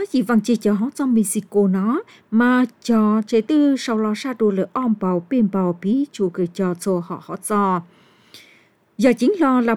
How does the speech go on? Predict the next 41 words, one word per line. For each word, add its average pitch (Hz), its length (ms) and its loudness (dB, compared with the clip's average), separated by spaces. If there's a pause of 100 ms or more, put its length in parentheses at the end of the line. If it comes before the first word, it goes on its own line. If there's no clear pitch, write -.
bộ 262 100 -2
tu 320 140 -2
nhiều 226 240 0
bị 226 120 -2
xin 202 220 0
trả 208 140 -4
lo 262 180 -4
chiều 202 220 -4
mùa, 185 340 0
hắc 214 240 -10
khi 262 120 -2
đáng 202 260 -4
chơi 196 140 -2
cho. 180 460 -2 (520)
Chăm 294 200 4
bỏ 226 120 2
làng 214 220 0
rất 247 140 -4
khó 240 160 -4
cử 214 200 -2
ô 214 240 4
mùa, 190 440 2
xã 214 220 -4
Thanh 269 220 -2
Lương 247 240 0
tư 294 140 2
trang 220 200 -6
trình 214 160 -2
hợp 208 200 0
tác 202 140 -4
xã 214 280 -6
cho 196 120 0
họ 190 240 -4
cho 254 100 -8
mùa, 185 440 2 (220)
mùa 262 120 2
nên 220 220 6
cầu 214 180 0
plau 226 440 0 (180)
lành 190 240 0
nành. 190 340 2